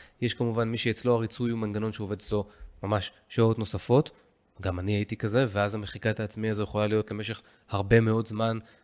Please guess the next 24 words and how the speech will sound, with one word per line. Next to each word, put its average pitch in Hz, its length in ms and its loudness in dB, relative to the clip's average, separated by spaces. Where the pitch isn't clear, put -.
אפילו 113 300 2
אפשר, 107 180 0
הייתי 113 220 -2
אומר, 113 240 -2
במקרה 101 340 -4
שלי, 110 320 -2
חיים 113 340 2
שלמים, 127 540 0
תקופת, 135 360 0
תקופת - 440 0
חיים 123 240 -2
שלמים 110 300 -2
שהייתי 104 760 -4
בסיטואציה 95 640 -2
הזו. 85 180 -12
אז, 110 260 2
אמ, 110 340 4
צריך - 220 2
להבין 165 280 6
שריצוי 135 360 0
באמת 131 240 -2
הוא 113 200 -2
עניין 120 380 0
שמגיע 113 1040 2